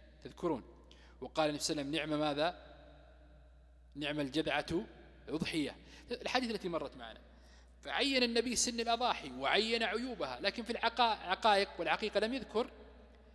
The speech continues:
شيئا، فلذلك قال بعض العلماء: "يقاس ما في الأضاحي، يقاس ما في ال-،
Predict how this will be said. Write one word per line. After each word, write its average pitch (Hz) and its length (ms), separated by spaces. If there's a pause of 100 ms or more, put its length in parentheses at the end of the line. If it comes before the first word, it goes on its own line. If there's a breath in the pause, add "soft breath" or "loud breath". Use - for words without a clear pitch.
(120)
شيئا، 131 400 (120)
فلذلك 180 280
قال 170 180
بعض 165 160
العلماء: 170 220
"يقاس 175 460
ما 139 280
في 143 120
الأضاحي، 156 760 (640 loud breath)
يقاس 160 380
ما 139 200
في 143 100
ال-، 120 720